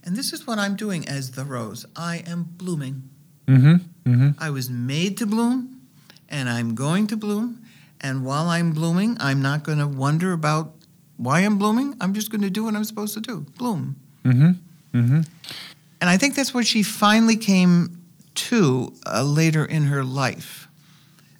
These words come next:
Speaker 1: That, uh, you know, I'm, I'm, um, I'm going to bloom who I am as Dorothy Sola and
Speaker 2: Yeah.
Speaker 1: do what I need to do. And it's okay if I never see the fruits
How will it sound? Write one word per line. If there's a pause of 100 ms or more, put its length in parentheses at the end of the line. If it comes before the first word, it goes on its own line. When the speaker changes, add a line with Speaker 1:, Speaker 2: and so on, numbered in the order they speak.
(640)
Speaker 1:
That, (100)
uh, (300)
you
know,
I'm, (120)
I'm,
um, (1500)
I'm
going
to
bloom
who
I
am
as
Dorothy
Sola (220)
and
Speaker 2:
Yeah.
Speaker 1:
do
what
I
need
to
do. (540)
And
it's
okay
if
I
never
see
the
fruits